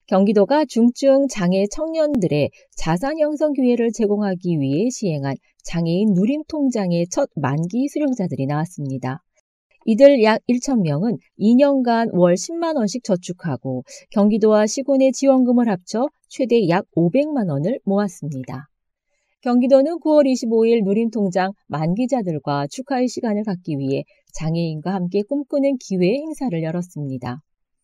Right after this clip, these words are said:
행사 장소는 경기 북부 장애인 복지 서비스 향상 거점 기관인 북부 누림센터, 경기 북부 장애인 종합지원센터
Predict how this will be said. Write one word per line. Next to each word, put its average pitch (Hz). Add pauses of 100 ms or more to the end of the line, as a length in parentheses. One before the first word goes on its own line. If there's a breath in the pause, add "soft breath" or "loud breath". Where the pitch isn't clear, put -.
(480)
행사 320
장소는 311
경기 240
북부 226
장애인 175
복지 190
서비스 240
향상 180
거점 214
기관인 185 (340 soft breath)
북부 175
누림센터, 208 (380)
경기 277
북부 294
장애인 254
종합지원센터 214